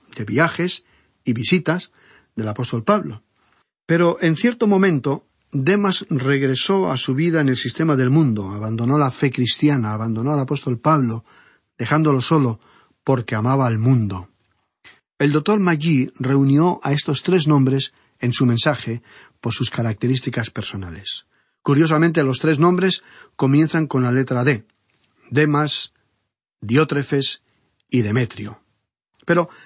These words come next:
ahora vamos a detenernos y reflexionar sobre Gayo, el primero que se mencionó en esta epístola. Observamos que Juan mencionó a hombres dignos de su cariño y agradecimiento, a los que amaba entrañablemente,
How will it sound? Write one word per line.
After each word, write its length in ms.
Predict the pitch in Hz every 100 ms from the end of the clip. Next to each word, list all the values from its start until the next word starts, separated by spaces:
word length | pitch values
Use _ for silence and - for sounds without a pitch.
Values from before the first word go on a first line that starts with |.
| _ _
ahora 300 | 156 214 226
vamos 300 | 214 208 185
a 20 |
detenernos 580 | 180 160 165 185 190 175
y 80 | 147
reflexionar 600 | 135 127 131 - 139 160
sobre 320 | - 131 123
Gayo, 400 | 120 107 101 98 _ - - _ -
el 140 | 117
primero 360 | 117 139 165 151
que 100 | 143
se 120 | 135
mencionó 580 | 123 117 123 135 127 - _ _ _
en 120 | 131
esta 200 | 131 -
epístola. 540 | 110 98 - 101 104 - _ _ _ _ _ _
Observamos 500 | 165 185 185 233 220
que 120 | 156
Juan 220 | 139 185
mencionó 460 | 180 143 139 139 160
a 60 | 151
hombres 320 | 160 147 120
dignos 440 | 180 208 135 113
de 60 | 110
su 140 | -
cariño 580 | 107 110 196 156 120 104 _ - _ _ _
y 120 | 139
agradecimiento, 800 | 131 120 117 104 117 196 165 123
a 40 |
los 180 | 113 120
que 100 | -
amaba 260 | 123 214 185
entrañablemente, 880 | 160 147 156 151 139 143 117 110